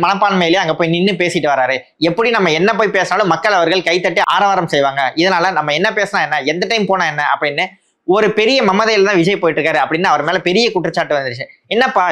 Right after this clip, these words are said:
எல்லாமே விஜய் பக்கமே சொல்றியே, காவல்துறை பக்கம் எதுவுமே தப்பு இல்லையா?" அப்படின்னு கேட்க, கண்டிப்பா காவல்துறை பக்கமும் தப்பு இருக்கு. கிட்டத்தட்ட விஜய் அவர்களோட மனுவுல பத்தாயிரம் பேர் அங்க சேருவாங்க அப்படின்னு சொல்லப்பட்டிருந்தது. ஆனா காவல்துறைக்கு விஜய் அவர்களுக்கு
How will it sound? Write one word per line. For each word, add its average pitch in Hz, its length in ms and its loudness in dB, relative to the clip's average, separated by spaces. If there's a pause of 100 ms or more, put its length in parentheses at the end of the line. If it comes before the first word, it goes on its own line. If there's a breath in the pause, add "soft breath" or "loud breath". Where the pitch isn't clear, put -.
(140)
எல்லாமே 233 380 2
விஜய் 214 220 2
பக்கமே 196 320 0
சொல்றியே, 147 280 0 (120)
காவல்துறை 226 440 2
பக்கம் 175 300 2
எதுவுமே 202 260 0
தப்பு 156 200 -2
இல்லையா?" 147 200 2
அப்படின்னு 165 300 -4
கேட்க, 185 320 -2
கண்டிப்பா 214 320 0 (100)
காவல்துறை 180 440 0
பக்கமும் 165 280 -2
தப்பு 143 180 -2
இருக்கு. - 180 -6 (300 soft breath)
கிட்டத்தட்ட 214 440 0 (100)
விஜய் 262 240 2
அவர்களோட 180 380 2 (300)
மனுவுல 175 300 0 (500)
பத்தாயிரம் 226 460 0
பேர் 233 140 2
அங்க 185 160 0
சேருவாங்க 180 360 0
அப்படின்னு 156 260 -2
சொல்லப்பட்டிருந்தது. 139 540 -2 (160 loud breath)
ஆனா 202 180 2
காவல்துறைக்கு 220 680 2
விஜய் 190 220 2
அவர்களுக்கு 180 380 2